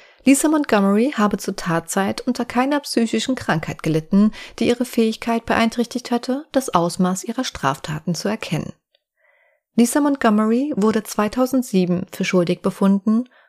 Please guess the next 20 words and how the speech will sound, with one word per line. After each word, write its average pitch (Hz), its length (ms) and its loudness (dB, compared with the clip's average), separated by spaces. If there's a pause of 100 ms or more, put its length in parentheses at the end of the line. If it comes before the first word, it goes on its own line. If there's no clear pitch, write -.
(140)
und 190 460 2
zum 247 180 -2
Tode 156 300 0
verurteilt. - 800 -10 (880)
Ein 170 460 0
Berufungsverfahren - 1120 -2
zweitausendelf 175 880 0 (260)
bestätigte - 600 0
das - 200 -10
Urteil. - 420 -6 (1800)
Im 208 360 8
Gefängnis 220 800 2
wurde 190 160 4
bei 180 160 2
Montgomery 175 840 4
unter 196 300 4
anderem 190 500 4
verschiedene 262 460 2
bipolare 220 560 2
Störungen, 196 800 4